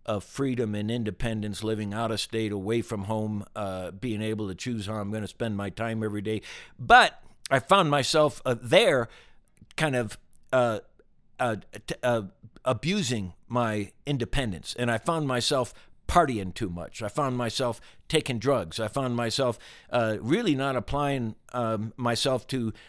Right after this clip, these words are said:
the academic opportunities, and instead I was completely focused on the social opportunities.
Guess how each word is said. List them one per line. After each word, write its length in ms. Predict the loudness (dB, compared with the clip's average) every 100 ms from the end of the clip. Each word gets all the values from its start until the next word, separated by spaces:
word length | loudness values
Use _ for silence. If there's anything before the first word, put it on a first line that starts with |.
| -12
the 240 | -4 -4 -2
academic 580 | -4 -2 0 0 0 0
opportunities, 720 | 0 -2 -4 -2 0 -2 -2
and 120 | -4
instead 360 | -6 -2 0 0
I 140 | 0
was 320 | -2 -4 -8 -6
completely 500 | -6 -4 -4 -4 -6
focused 500 | -2 -2 -2 -6 -6
on 140 | -6
the 80 | -4
social 380 | -2 0 -2 -2
opportunities. 680 | -4 -4 -6 -4 -4 -6